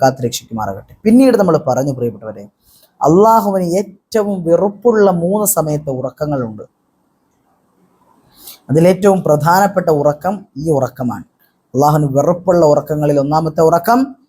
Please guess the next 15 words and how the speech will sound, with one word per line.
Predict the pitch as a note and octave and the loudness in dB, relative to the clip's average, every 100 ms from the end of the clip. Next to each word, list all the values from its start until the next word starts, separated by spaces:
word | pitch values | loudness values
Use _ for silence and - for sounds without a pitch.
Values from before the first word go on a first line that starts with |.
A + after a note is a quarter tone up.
| _ _ _ | _ _ _
ഈ | D3+ E3 | -6 -6
സുബഹിക്ക് | - D#3+ E3+ F3 | -4 -4 -4 -6
ശേഷം | D3 D#3 D3 C#3 C3+ - | 0 2 2 -2 -4 -6
ഉരി-, | C#3 D#3+ - | -2 -2 0
ഉ-, | D3 | -2
സൂര്യ | C#3 - D#3+ | -4 -2 2
ഉദയത്തിന് | E3+ D3+ E3+ F3 E3 | 2 4 2 2 -2
മുമ്പുള്ള | D3 C#3 C3+ C3 B2 A#2+ _ _ _ - | -4 -4 -4 -4 -4 -6 _ _ _ -8
ഈ | |
സമയത്തുള്ള | D3 C3+ C3+ C3+ B2+ B2 - - | -2 0 0 -2 -4 -4 -4 -6
കിടന്നുള്ള | B2+ C#3 C#3+ B2+ | -2 0 2 4
ഉറക്കം. | A#2+ C#3 C#3+ - - _ _ _ _ _ _ _ _ _ _ _ G#2+ | 4 2 0 -2 -4 _ _ _ _ _ _ _ _ _ _ _ 0
അള്ളാഹു | B2 C#3 C3+ | 2 2 2
കാത്ത് | C#3+ D3 | 0 2
രക്ഷിക്കുമാറാകട്ടെ. | D3 C#3+ - - C3+ A#2+ A2+ A#2+ C#3+ D#3 C3+ - | -2 -4 -8 -6 -4 -2 -2 -2 2 2 2 -2